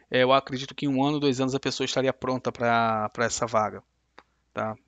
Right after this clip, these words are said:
Depende muito, né? Talvez umas pessoas fora da curva com um ano, acho difícil, mas, mas sim,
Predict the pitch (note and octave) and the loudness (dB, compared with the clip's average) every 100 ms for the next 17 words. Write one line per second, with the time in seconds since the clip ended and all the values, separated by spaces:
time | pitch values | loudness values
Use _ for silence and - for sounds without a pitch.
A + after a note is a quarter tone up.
0 | _ B2+ B2 C#3+ C#3+ C#3 C#3 B2+ A#2+ A#2 | _ -4 0 0 0 0 -2 -2 -4 -4
1 | - A#2+ A#2+ B2 B2 - A#2+ B2 - B2 | -2 -2 0 -2 -4 -4 -6 -4 -2 -2
2 | A#2+ A#2 B2 B2 - B2 A#2+ D3 F3 F3+ | -2 -4 -4 -6 -6 -4 0 0 0 -4
3 | - - F3 A#2 - C3 C3 D3+ F3 - | -12 -14 -10 -8 -8 -8 -6 -4 -4 -6
4 | C3+ A#2+ A2 - - _ _ _ _ _ | -6 -6 -6 -8 -12 _ _ _ _ _
5 | _ _ B2 A#2+ - B2+ B2+ E3+ C3+ | _ _ -4 0 2 2 0 -4 -10